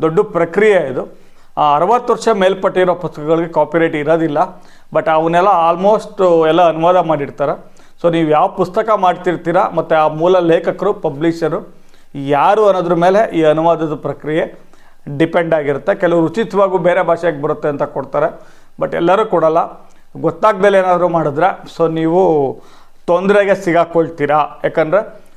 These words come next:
ಒಂದು, ಆ, ಕಾಪಿರೈಟ್ ಉಲ್ಲಂಘನೆ ಆಗುತ್ತೆ. So, ಅದಂತೂ ನಿಜ. ಅನುವಾದ ಪುಸ್ತಕ ಪ್ರಕಟ ಮಾಡಬೇಕಾದ್ರೆ ಅನುವಾದ ನೀವು ಮೊದಲೇ ಮಾಡೋಕ್ಕೆ ಹೋಗ್ಬೇಡಿ,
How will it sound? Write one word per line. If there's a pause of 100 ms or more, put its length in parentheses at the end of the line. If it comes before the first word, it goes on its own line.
(120)
ಒಂದು, (280)
ಆ,
ಕಾಪಿರೈಟ್
ಉಲ್ಲಂಘನೆ
ಆಗುತ್ತೆ. (100)
So,
ಅದಂತೂ
ನಿಜ. (480)
ಅನುವಾದ (320)
ಪುಸ್ತಕ
ಪ್ರಕಟ
ಮಾಡಬೇಕಾದ್ರೆ
ಅನುವಾದ
ನೀವು
ಮೊದಲೇ
ಮಾಡೋಕ್ಕೆ
ಹೋಗ್ಬೇಡಿ,